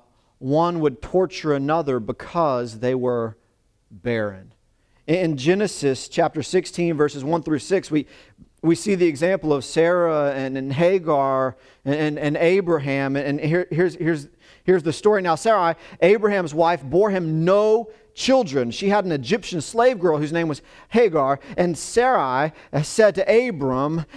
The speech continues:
uh, 'You see that the Lord has prevented me from bearing children.'" You see, I'm not, I'm not chosen. I'm not a part of God's blessing. "So go into my slave girl. It may be, uh, it, it may be that I shall obtain children by her." And Abram listened to the voice of Sarai.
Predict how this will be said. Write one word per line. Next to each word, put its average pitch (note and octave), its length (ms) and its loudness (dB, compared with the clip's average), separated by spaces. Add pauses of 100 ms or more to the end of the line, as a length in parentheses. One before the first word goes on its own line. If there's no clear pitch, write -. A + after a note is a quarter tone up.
(120)
uh, C#3+ 80 -2
'You E3+ 220 0
see B3+ 280 0
that A#3+ 120 2
the G3+ 80 -2
Lord G#3 240 2
has G3 140 -2
prevented F#3 640 0
me E3 120 0
from D#3 220 -2
bearing D#3+ 320 2
children.'" B2+ 400 -2
You A#2+ 60 -6
see, - 120 -2
I'm C#3+ 120 0
not, E3+ 140 2
I'm F3 100 -2
not E3+ 220 -2
chosen. E3+ 640 -2
I'm B2+ 100 -4
not C#3+ 160 0
a C3+ 40 -2
part E3+ 280 0
of C#3+ 80 -4
God's C#3 260 -2
blessing. D#3 460 -2 (240)
"So G3+ 180 2
go G#3+ 300 4
into A#3 140 -4
my F#3+ 120 0
slave A3+ 380 2
girl. E3 300 2 (180)
It G#3 140 6
may G3 160 0
be, F3 340 -4
uh, D3+ 240 4
it, F#3+ 220 2
it G3 80 2
may G3 120 2
be F#3 200 -2
that E3+ 200 2
I F#3 160 2
shall F3 300 0
obtain G3 500 -2
children D3+ 680 0
by A3 480 0
her." D3 220 0
And C#3 120 -4
Abram D#3+ 340 0
listened G3+ 300 -2
to D3+ 80 0
the D3+ 80 0
voice C#3+ 320 -2
of C3+ 80 -12
Sarai. F3+ 300 0